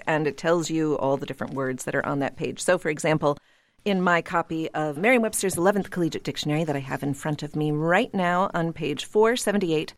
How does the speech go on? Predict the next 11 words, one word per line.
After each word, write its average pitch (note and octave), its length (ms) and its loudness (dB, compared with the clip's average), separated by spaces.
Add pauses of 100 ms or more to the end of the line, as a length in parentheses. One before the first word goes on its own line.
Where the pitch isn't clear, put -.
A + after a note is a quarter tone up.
(420)
on G3+ 120 2
the G3+ 80 2
left C4 400 0 (200)
it E3+ 160 -8
says D3+ 320 0
flaw, A#3 680 2 (320)
and D3 240 -2
then C#3+ 200 0
it C3+ 100 -4
says C#3 400 -2
flexible. C#3+ 800 -4